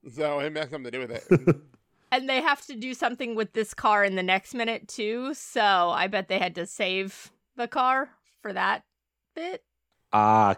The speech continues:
Speaker 3: classic screenwriting advice. Save the car. You're right.
Speaker 1: <laughs> I was also using the logic that really, it, it's in their head, but at the same time, they're still really fighting this car, even though it's not really coming to life, because it's for us. So technically, they don't wanna touch the car, because they're not really supposed to be here this late.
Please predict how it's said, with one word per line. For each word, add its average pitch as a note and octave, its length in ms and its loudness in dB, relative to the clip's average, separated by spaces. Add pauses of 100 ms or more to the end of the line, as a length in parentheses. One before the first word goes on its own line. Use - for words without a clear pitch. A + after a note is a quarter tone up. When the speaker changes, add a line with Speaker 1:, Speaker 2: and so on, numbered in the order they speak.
Speaker 3:
classic C3 420 4
screenwriting B2 640 6
advice. G2+ 380 6
Save A#2 360 4
the C3 60 4
car. A2+ 440 6
You're A2 160 6
right. B2 280 8 (580)
Speaker 1:
<laughs> D#3 540 -12
I C4 120 2
was D4+ 80 -4
also A3+ 200 -4
using G#3+ 280 -10
the F#3+ 80 -4
logic F3 380 -2
that D3+ 280 0
really, F3 400 -4 (220)
it, F#3+ 160 -2
it's G#3 160 -6
in B3+ 120 -2
their G3+ 180 2
head, F#3 200 2
but D3 100 -10
at - 80 -18
the D#3 60 -6
same F#3+ 100 -2
time, F3 140 -6
they're E3+ 140 -4
still A#3+ 260 0
really F3 380 -4
fighting F3 340 -4
this D3 140 -10
car, E3 280 -2
even D3+ 200 -8
though D3 80 -4
it's C3 100 -10
not C3 160 -6
really C#3+ 220 -6
coming D3 240 -10
to D3+ 80 -6
life, D3+ 220 -2 (100)
because C3 180 -12
it's C#3+ 180 -16
for C3 140 -8
us. D#3+ 340 -6 (300)
So G#3 120 0
technically, G#3 420 -2
they A3 100 -4
don't C4 140 -4
wanna B3 100 2
touch G#3+ 220 -8
the E3+ 80 -14
car, G3 260 0
because D#3+ 380 -10 (260)
they're G3+ 120 -2
not A3 180 -4
really G3 200 2
supposed F#3 300 -10
to C#3+ 60 -18
be E3 120 -10
here C#3 160 -10
this A2+ 240 -18
late. A2 200 -16